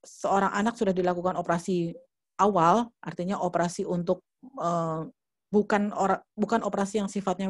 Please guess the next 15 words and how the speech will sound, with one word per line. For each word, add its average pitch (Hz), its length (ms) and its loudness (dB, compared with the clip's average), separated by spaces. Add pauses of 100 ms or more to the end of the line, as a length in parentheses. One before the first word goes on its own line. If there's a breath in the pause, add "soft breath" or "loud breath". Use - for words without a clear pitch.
koreksi 196 480 -4
ya, 185 160 0
jadi 185 400 -4
hanya 180 240 -2
sifatnya 190 480 -4
untuk 208 320 -4
membantu 185 480 0
dia 196 320 4 (400 loud breath)
bisa 196 400 -2
survive 226 480 2
dulu 196 400 2
gitu 185 240 -2
sambil 185 320 -2
menunggu 185 480 0 (480)
dia 196 400 2